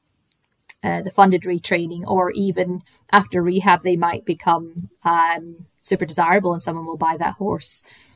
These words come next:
uh, for their, for their own purposes. And then the next category down, uh, is category D, and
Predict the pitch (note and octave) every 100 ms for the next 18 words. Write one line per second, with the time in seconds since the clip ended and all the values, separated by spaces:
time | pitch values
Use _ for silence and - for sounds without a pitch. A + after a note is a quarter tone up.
0 | _ _ E3 D#3+ D#3 - E3 D#3 D#3+ E3
1 | E3 G3 _ _ - _ - E3+ E3 F3
2 | F#3 - F#3+ F3 E3+ - - - - -
3 | _ _ G3 G3 F#3 F#3 B3+ - - G3
4 | - F#3 F3+ E3+ G3+ G3+ G3 G3 G3 G3
5 | - F#3 E3+ E3+ D#3+ - F#3+ - E3+ E3+
6 | D#3+ A3 B3 C4+ C#4+ - G3 F#3